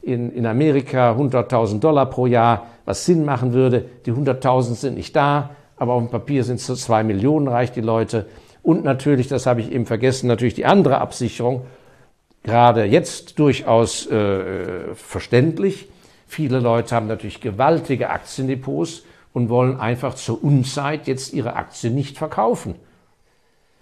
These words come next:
haben aber ein Depot von einer Million, es fehlt aber hunderttausend. Warum sollen die gezwungen werden, wenn sie das Gefühl haben, in zwei Jahren sind meine Aktien dreißig Prozent höher,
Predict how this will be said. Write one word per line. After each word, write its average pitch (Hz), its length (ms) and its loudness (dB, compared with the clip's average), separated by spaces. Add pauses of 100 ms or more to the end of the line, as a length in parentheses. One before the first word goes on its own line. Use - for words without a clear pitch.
haben - 240 0
aber 143 160 2
ein 131 120 2
Depot 131 380 0
von 139 200 -2
einer 131 240 2
Million, 110 640 2 (160)
es - 180 -4
fehlt 117 280 0
aber 117 180 -2
hunderttausend. 165 840 -2 (420)
Warum 123 340 2
sollen 147 260 0
die 131 120 -2
gezwungen 151 580 0
werden, 113 300 2
wenn 127 100 0
sie 120 80 -2
das 110 140 -8
Gefühl 135 440 -2
haben, 127 340 -2 (280)
in 123 80 -6
zwei 120 280 0
Jahren 127 280 2
sind 127 220 -4
meine 117 220 -2
Aktien 123 360 -4
dreißig 127 540 -2
Prozent 113 400 -6
höher, 180 400 4